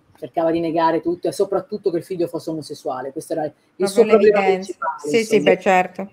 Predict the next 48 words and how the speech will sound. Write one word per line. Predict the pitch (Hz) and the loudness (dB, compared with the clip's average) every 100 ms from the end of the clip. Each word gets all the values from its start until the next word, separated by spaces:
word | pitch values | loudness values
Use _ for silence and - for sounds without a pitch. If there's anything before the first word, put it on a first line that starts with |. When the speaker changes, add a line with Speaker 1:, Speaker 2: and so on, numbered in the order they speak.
| _ | _
Speaker 2:
è | 196 | -2
un | 202 | -2
classico. | 202 185 196 - 202 - - _ _ _ _ _ _ _ | -2 -2 -2 -8 -12 -12 -12 _ _ _ _ _ _ _
Speaker 1:
Sì, | - 151 | -14 -12
sì. | - - - | -12 -14 0
Speaker 2:
Allora, | 294 285 214 202 190 190 196 | 4 8 8 8 6 4 2
dici | 240 311 285 | -2 -4 -2
dove | 262 262 | 0 2
possiamo | 262 262 247 | 0 -2 -2
trovare | 247 240 247 247 | -2 0 0 0
il | 262 | -2
libro? | 370 466 277 208 190 | 0 0 2 2 4
Speaker 1:
Allora, | 302 311 214 175 170 _ _ | 4 4 2 -2 -6 _ _
concludiamo | 254 254 277 320 320 | -2 0 2 2 2
questa | 302 294 | 0 0
nostra | 294 294 302 | -2 0 -2
presentazione. | 277 285 339 349 415 381 | 0 0 0 2 2 2
Il | 254 | 0
libro | 254 285 233 | -2 2 2
è | 202 | 2
disponibile | 190 214 202 180 175 | -2 -8 -8 -6 -6
in | 175 | -6
tutte | 269 277 | -8 -4
le | 247 | -4
principali | 196 - 190 185 | -4 -8 -6 -4
librerie | 175 180 190 | -6 -4 -2
italiane | 247 277 349 370 320 | -2 0 0 0 -2
e | 262 | -4
in | 233 | -2
tutti | 254 247 | -4 -4
gli | 233 | -6
store, | 190 - 262 196 | -6 2 4 4
quindi | - 196 175 165 151 _ _ | 0 -4 -4 -8 -10 _ _
Amazon, | - 190 220 214 196 196 196 | -6 0 0 0 -2 -4 -6
I | 175 | -8
V | 160 180 214 202 | -4 -2 -2 -2
S, | - 196 190 185 | -6 -8 -6 -6
Mondadori, | 175 165 165 190 214 202 196 185 175 175 170 165 | -6 -6 -4 -2 0 0 0 -2 -2 -2 -4 -8
chi | 185 | -12
più | - | -12
ne | 180 | -4
ha | 180 | -4
più | 170 | -6
ne | 175 | -12
metta, | 208 - | -12 -12
insomma, | 151 - 156 | -18 -16 -16
per | 143 | -16
cui | 175 214 | -6 -6